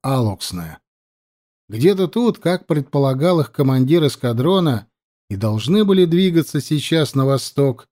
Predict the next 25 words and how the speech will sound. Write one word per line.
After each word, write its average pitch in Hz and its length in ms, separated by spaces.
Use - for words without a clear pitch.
рядовые 151 580
силы 151 420
меченосцев. 135 960
И 113 100
было 247 300
бы 220 140
хорошо 202 500
знать 165 360
о 190 60
них 196 240
русским 165 560
загодя. 127 800
Выходя 107 480
из 110 160
леса 131 340
на 120 140
большую 117 420
поляну, 147 500
передовой 151 540
десяток 151 560
сотни 170 520
первым 180 600
увидел 143 420
конный 131 480
отряд, 175 520